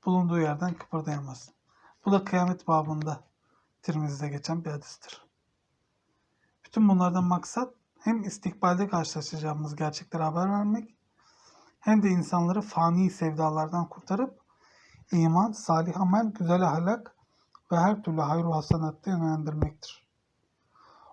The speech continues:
Onları fırsat geçmeden Kur'an ve sünnete uymaya çağırmaktır. Nitekim şimdi gelmekte olan Asr suresi,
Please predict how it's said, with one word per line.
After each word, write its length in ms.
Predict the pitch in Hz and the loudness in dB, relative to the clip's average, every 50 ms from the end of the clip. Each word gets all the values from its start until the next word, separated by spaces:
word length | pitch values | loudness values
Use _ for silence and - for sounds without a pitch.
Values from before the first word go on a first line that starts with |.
| _ _ | _ _
Onları 260 | 175 170 180 190 190 | 2 4 4 4 2
fırsat 460 | - - 185 170 - 196 185 190 - | 2 -2 -4 -2 0 -2 -2 -2 -2
geçmeden 440 | - 202 196 - - 160 160 180 175 | -4 -6 -4 -2 -2 0 0 0 -2
Kur'an 320 | - - 170 175 175 170 165 | -2 0 0 2 2 2 0
ve 220 | 170 185 190 208 - - - _ _ _ _ _ _ _ _ | 0 0 -2 -4 -6 -12 -20 _ _ _ _ _ _ _ _
sünnete 520 | _ - - - 175 165 165 160 160 - 190 | _ -6 -2 0 2 2 2 0 0 0 0
uymaya 380 | 175 160 156 156 156 160 160 | 0 0 -2 -2 -2 -2 -2
çağırmaktır. 800 | 156 - 160 151 147 143 143 135 123 - _ - - - - - _ _ _ _ _ _ _ _ _ _ _ _ _ _ _ _ _ | -2 -2 -4 -4 -4 -4 -8 -10 -12 -16 _ -20 -20 -20 -20 -20 _ _ _ _ _ _ _ _ _ _ _ _ _ _ _ _ _
Nitekim 560 | 190 185 - 180 160 - 196 214 220 - - - _ _ _ _ _ | -4 -2 -2 -2 -2 -2 -2 -2 -2 -4 -10 -18 _ _ _ _ _
şimdi 300 | - - 208 196 180 165 | -4 0 2 2 2 2
gelmekte 480 | 160 165 160 160 160 160 160 - - | 2 0 0 0 -2 -4 -6 -4 -4
olan 380 | 170 160 156 170 202 - - - _ _ _ _ - - - - _ - - | -4 -2 0 -2 -2 -2 -4 -12 _ _ _ _ -20 -20 -20 -20 _ -2 0
Asr 280 | 196 185 190 - 190 | 0 0 2 0 -2
suresi, 540 | 160 - - 165 156 147 147 123 - - 139 | -2 -2 -4 -4 -4 -4 -4 -8 -10 -12 -16